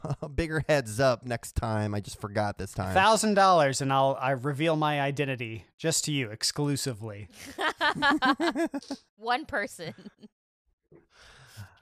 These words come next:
Speaker 1: All right, Keisha, say goodbye.
Speaker 3: Goodbye.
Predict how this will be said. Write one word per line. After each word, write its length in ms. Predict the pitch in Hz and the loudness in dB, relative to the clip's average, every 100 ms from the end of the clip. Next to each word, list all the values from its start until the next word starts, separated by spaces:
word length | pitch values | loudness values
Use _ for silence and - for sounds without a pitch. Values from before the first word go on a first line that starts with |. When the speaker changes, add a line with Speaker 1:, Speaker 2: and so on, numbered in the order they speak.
| _ - | _ 2
Speaker 1:
All 180 | 196 | 4
right, 140 | 190 160 | 6 4
Keisha, 220 | 190 - | 2 2
say 100 | 185 | 0
goodbye. 280 | 147 135 110 - _ | 2 2 2 -4 _
Speaker 3:
Goodbye. 960 | 214 196 240 269 233 226 226 226 233 | -6 6 8 10 10 8 6 4 2